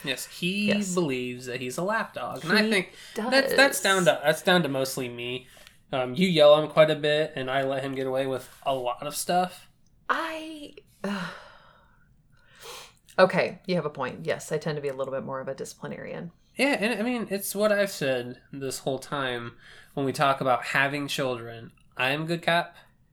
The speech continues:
Speaker 2: I
Speaker 1: You
Speaker 2: knew
Speaker 1: are
Speaker 2: you were gonna
Speaker 1: gonna
Speaker 2: do
Speaker 1: be the
Speaker 2: this.
Speaker 1: bad cop.
Speaker 2: I knew you were gonna do this on the podcast. No, we're gonna be a team.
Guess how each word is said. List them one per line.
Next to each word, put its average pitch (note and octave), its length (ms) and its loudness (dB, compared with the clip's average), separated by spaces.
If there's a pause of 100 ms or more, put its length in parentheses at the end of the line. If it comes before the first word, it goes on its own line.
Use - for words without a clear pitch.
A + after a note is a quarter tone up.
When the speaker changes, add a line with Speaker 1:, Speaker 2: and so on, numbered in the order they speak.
(140)
Speaker 2:
I - 60 -6
Speaker 1:
You G#3+ 40 4
Speaker 2:
knew C4+ 80 4
Speaker 1:
are E4+ 60 4
Speaker 2:
you G4 60 4
were C#4+ 60 4
gonna F3+ 160 4
Speaker 1:
gonna F3 40 0
Speaker 2:
do G3+ 80 6
Speaker 1:
be A#3 60 6
the A#3 100 6
Speaker 2:
this. F3 260 0
Speaker 1:
bad - 100 -6
cop. - 100 -10
Speaker 2:
I A#3 80 2
knew C#4 140 0
you C#4+ 60 -2
were C#4 60 -4
gonna C#4+ 160 -4
do C#4+ 80 -6
this D4+ 160 -6
on G#3 140 2
the F3 60 -4
podcast. D#3 520 -2
No, G#3 480 6
we're D#3+ 200 4
gonna F#3 200 4
be G3+ 140 0
a G3 60 2
team. G3 680 -4